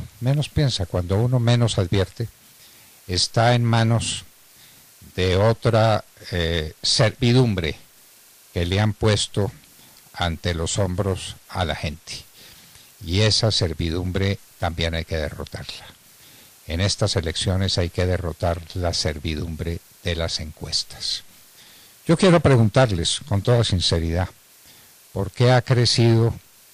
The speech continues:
en la intención de voto, si es que eso es verdad, de lo que tengo serias dudas, un personaje como Rodolfo Hernández? ¿Por qué ha crecido? Dígame sinceramente, usted, querido amigo, desde el fondo del corazón,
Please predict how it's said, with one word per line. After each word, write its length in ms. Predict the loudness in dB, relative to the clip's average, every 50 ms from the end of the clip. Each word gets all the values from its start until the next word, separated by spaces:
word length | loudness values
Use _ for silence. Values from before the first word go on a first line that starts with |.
| -20 _ _ -10
en 200 | -6 -6 -4 -2
la 80 | -2 -2
intención 560 | -2 -2 -2 -4 -2 -2 -2 0 0 0 2
de 80 | 2 2
voto, 400 | 2 2 0 0 -2 -6 -6 -6
si 220 | -6 -4 -2 -2
es 180 | 0 -2 -2 -2
que 120 | -2 -4
eso 180 | -4 -2 -2 -4
es 100 | -2 -2
verdad, 380 | -4 -4 -2 -2 -4 -4 -4 -8 -14 _ -12
de 80 | -10
lo 100 | -10 -8
que 120 | -8 -10 -8
tengo 440 | -8 -6 -8 -8 -6 -8 -10 -8 -8
serias 440 | -6 -4 -4 -4 -4 -6 -8 -8
dudas, 440 | -10 -10 -10 -10 -10 -10 -12 -14 -14 -16 -20 -20 -20 -20 -20 -20 -20 -20 _ _ -16
un 120 | -16 -8
personaje 560 | -6 -4 -4 -4 -4 -4 -4 -4 -4 -4 -4
como 260 | -6 -6 -8 -8 -8 -6
Rodolfo 440 | -4 -2 -2 -2 -4 -4 -6 -8
Hernández? 480 | -6 -6 -6 -8 -8 -8 -10 -12 -12 -12 -14 -20 -20 _ -20 -20 _ _ -14
¿Por 140 | -12 -10 -6
qué 140 | -2 -2
ha 40 | -2
crecido? 420 | -2 -2 -4 -4 -2 -2 -4 -4 -6 -12 -20 _ _ _ _ _ _ -20 -20 -20 -20 -20 _ -2
Dígame 480 | 2 4 4 6 6 6 6 6 4 2 -2
sinceramente, 920 | -4 -2 0 2 4 4 4 6 6 6 6 6 6 4 2 0 -4 -10 -10 -12 -18 -20 -20 -20 -20 -18 -14
usted, 340 | -12 -8 0 2 2 2 4
querido 320 | 4 4 4 6 6 4
amigo, 320 | 4 4 2 2 2 2
desde 160 | 2 2 2 2
el 80 | 2
fondo 300 | 4 4 6 6 6 6
del 100 | 6 4
corazón, 480 | 4 2 0 0 0 0 -2 -6 -8